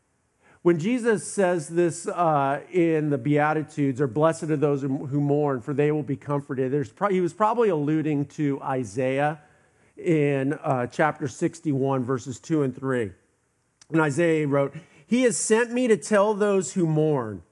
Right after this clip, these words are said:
that the time of the Lord's favor has come, and with it,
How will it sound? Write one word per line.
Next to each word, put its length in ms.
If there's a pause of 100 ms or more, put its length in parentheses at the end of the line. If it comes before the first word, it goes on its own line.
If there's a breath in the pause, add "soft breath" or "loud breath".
(480)
that 160
the 80
time 520
of 180
the 80
Lord's 400
favor 520
has 240
come, 460 (500)
and 260
with 240
it, 300